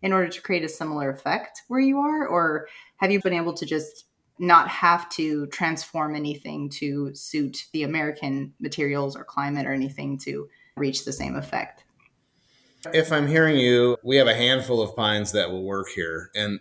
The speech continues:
Speaker 2: the Scots pine is the one that is the most suitable structurally, with short needles and nice, interesting bark. But that said, it's the most disease and insect prone pine that we really have in this area.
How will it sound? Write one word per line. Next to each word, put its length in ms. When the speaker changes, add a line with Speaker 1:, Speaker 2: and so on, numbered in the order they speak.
Speaker 2:
the 220
Scots 380
pine 280
is 160
the 120
one 460
that 260
is 360
the 80
most 960
suitable 540
structurally, 1040
with 180
short 320
needles 600
and 260
nice, 400
interesting 480
bark. 480
But 140
that 200
said, 240
it's 160
the 80
most 280
disease 520
and 160
insect 840
prone 440
pine 460
that 200
we 380
really 260
have 200
in 100
this 200
area. 340